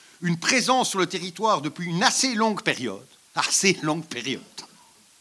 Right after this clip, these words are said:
qu'on prenne aussi qui pourra, un intérêt social, et puis ça c'est gentil, il faut quand même pas avoir d'activité contraire à l'ordre public.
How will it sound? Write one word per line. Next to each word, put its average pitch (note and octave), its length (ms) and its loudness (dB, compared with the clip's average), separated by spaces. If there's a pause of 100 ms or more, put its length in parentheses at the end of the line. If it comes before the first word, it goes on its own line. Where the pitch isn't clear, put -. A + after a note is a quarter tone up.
(600)
qu'on B2 140 -12
prenne B2 220 -2
aussi A2 180 -10
qui G2+ 160 -12
pourra, G2 440 -10 (680)
un F3+ 240 8
intérêt A3+ 420 8
social, A2 480 -4 (800)
et C#3+ 80 -6
puis E3 140 -4
ça D#3 140 4
c'est D3 100 2
gentil, B2+ 440 -2
il E3 60 -14
faut C#3+ 120 -6
quand E3 140 0
même E3 160 4
pas C#3+ 160 6
avoir D#3 260 2
d'activité D3 500 0
contraire C3 400 0
à B2 60 2
l'ordre G#2+ 160 -4
public. E2 320 -10